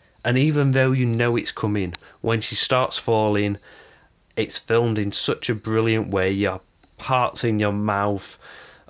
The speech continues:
and you're, yeah, yeah, it can just, it can, it's, it's gonna get her, it's gonna get her.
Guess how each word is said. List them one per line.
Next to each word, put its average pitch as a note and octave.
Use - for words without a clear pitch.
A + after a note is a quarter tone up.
and A2
you're, A2
yeah, D3
yeah, D#3+
it D3+
can D#3
just, E3
it D#3+
can, E3
it's, D3+
it's D#3
gonna F3
get E3+
her, F3
it's D#3+
gonna F3
get E3+
her. F3+